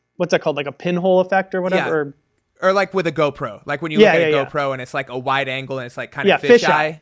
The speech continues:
Speaker 1: fisheye.
Speaker 2: Fisheye.
Speaker 1: Yeah, there you go.
Speaker 2: Except it was way less than a GoPro, but it was
Speaker 1: Mm-hmm.
Speaker 2: still noticeable. And that was the first time I had had, I had had it to where I kinda really
Speaker 1: <clears throat>
Speaker 2: noticed it.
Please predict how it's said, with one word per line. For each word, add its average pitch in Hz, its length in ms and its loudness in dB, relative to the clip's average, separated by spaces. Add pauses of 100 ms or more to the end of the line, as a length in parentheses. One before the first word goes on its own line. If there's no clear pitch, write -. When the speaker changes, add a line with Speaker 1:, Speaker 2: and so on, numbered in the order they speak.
(100)
Speaker 1:
fisheye. - 340 -8
Speaker 2:
Fisheye. 160 140 -4
Speaker 1:
Yeah, 139 140 -6
there 147 100 -6
you 139 60 -8
go. 131 140 -10 (140)
Speaker 2:
Except 196 380 -4
it 190 60 0
was 156 200 -4
way 160 220 0
less 139 320 -2
than 135 180 -8
a 123 60 -10
GoPro, 123 460 -6
but 135 120 -4
it 131 60 -4
was 135 120 -2
Speaker 1:
Mm-hmm. 165 100 -2
Speaker 2:
still 160 360 -2
noticeable. 147 800 -6
And 147 120 -14
that 151 80 -2
was 165 120 -6
the 151 100 -8
first 156 260 -4
time 131 500 -6
I 135 100 -6
had 131 100 -4
had, 131 320 -6 (160)
I 131 100 -8
had 135 80 -8
had 143 200 -6
it - 160 -10
to 139 80 -16
where 127 120 -6
I 113 120 -10
kinda 117 460 -10
really 127 300 -6
Speaker 1:
<clears throat> - 80 -4
Speaker 2:
noticed 120 320 -8
it. 104 180 -20